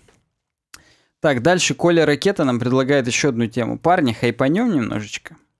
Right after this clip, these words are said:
Почему Vue.js лучший фреймворк для фронтенд разработки на две тысячи семнадцатый год? Э, статья на Хабре, между прочим. Опять же, у нас много сегодня с Хабра. И я могу только от себя сказать, что Air Boots,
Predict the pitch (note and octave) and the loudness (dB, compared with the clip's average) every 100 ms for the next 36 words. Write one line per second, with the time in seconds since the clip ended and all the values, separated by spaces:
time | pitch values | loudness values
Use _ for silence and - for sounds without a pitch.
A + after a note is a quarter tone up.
0 | _ _ _ _ - A#2+ G#3 G#3 C#3+ E3 | _ _ _ _ -10 -4 -2 -2 0 -2
1 | A2+ C#3+ A3 - D#3+ D#3 - - B2 C#3+ | 0 0 0 -2 -4 -4 -6 -2 0 0
2 | G3 C3+ A2 C3 B2 C3+ A#2+ A2+ G#2+ A#2 | -2 -4 -2 -4 -2 -2 -2 -4 -2 -2
3 | F#3+ F#3 A#2+ A2 G#2 G#2 D#3 - - - | -4 -4 -4 -4 -6 -6 -6 -6 -8 -6
4 | A#2 A#2 C3 - D#3 E3 G#2+ G#2 A#2 - | -4 -4 -6 -10 -8 -6 -6 -6 -10 -14
5 | _ _ _ _ _ _ - - _ - | _ _ _ _ _ _ -20 -20 _ -10
6 | C3+ B2 - D3 G#3 D3+ D3 A#2+ D3+ G3 | -6 -6 -6 -4 -2 -2 -2 -2 -2 -2
7 | E3+ D#3 D3+ D#3 - D3+ C#3+ A#2 - A#2 | -6 -6 -4 -4 -6 -14 -20 -12 -4 -4
8 | G#2+ G#2+ A#2 G#2 A#2+ A#2+ A2+ - A2 A2 | -4 -6 -6 -6 -4 -2 -2 -6 -6 -6
9 | - A#2 A#2 E3 - _ _ - _ _ | -6 -4 -2 -2 -4 _ _ -20 _ _
10 | _ _ - C#3+ D3 D3 C#3+ C#3+ C3+ C3 | _ _ -4 2 4 6 4 4 2 0
11 | _ _ _ _ _ - A#2 A2+ C#3+ G3+ | _ _ _ _ _ -4 -2 0 2 2
12 | F#3 F3+ F3 D3 C3 - D3 - C#3+ C3 | 0 0 -2 -2 -2 -2 -2 -2 -2 0
13 | E3 A3 - - C3 B2+ - C3+ B2 B2 | 0 0 -6 -2 0 0 0 0 2 2
14 | D#3 A#3 - - | 2 0 -4 -6